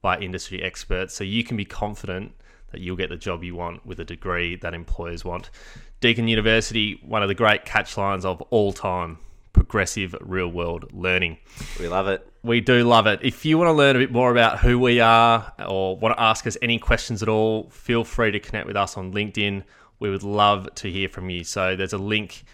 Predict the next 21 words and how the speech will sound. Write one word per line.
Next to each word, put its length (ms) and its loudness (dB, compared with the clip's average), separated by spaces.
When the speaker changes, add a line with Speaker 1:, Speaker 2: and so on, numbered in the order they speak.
Speaker 1:
to 100 -10
do 260 -6
so 360 -2
in 160 -8
our 160 -8
show 300 -6
notes. 360 -2
Today, 540 8
Ruben, 560 0
we 220 0
are 200 6
chatting 540 2
about 500 0
how 380 2
to 60 0
find 560 -4
career 480 -4
direction, 680 -6
which 220 -14
comes 400 -2
from 480 -2